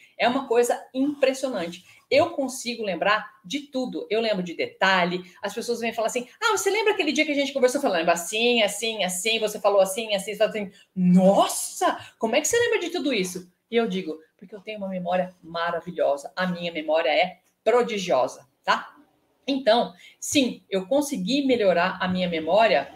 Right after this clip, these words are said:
depois de um certo tempo fazendo afirmações positivas. Porque mesmo que você não acredite durante um tempo, isso depois vai passar a ser a sua verdade, tá? Então, meus queridinhos, pra mudar qualquer crença,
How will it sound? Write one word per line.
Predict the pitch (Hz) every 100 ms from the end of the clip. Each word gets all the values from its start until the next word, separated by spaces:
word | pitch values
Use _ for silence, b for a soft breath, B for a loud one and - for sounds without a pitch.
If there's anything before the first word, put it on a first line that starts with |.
| -
depois | 226 240 190 175
de | 170
um |
certo | - 160 -
tempo | - 190 208 -
fazendo | - 277 226 220 220
afirmações | 254 262 294 277 277 220
positivas. | - 233 277 - 226 185 - - - - -
Porque | 302 262 180
mesmo | 196 254 392 415
que | 349
você | 285 285 247
não | 240 226
acredite | 226 185 185 -
durante | 180 180 175 175
um |
tempo, | - 226 262 240 - _ _ _ _ _ _ _ _ _ -
isso | 285 - 208
depois | 208 - 240 240 - b b
vai | 190 254 254
passar | 240 - 220 220 226
a |
ser | 196 208
a | 196
sua | 202 185
verdade, | 208 190 - - - _ _
tá? | 190 - - b b b 320
Então, | 359 339 359
meus | 226 214
queridinhos, | 208 180 180 151 120 131 - b b -
pra | 269
mudar | 349 294 214 208 -
qualquer | 208 - 294 359 -
crença, | 247 233 233 202 - 143 -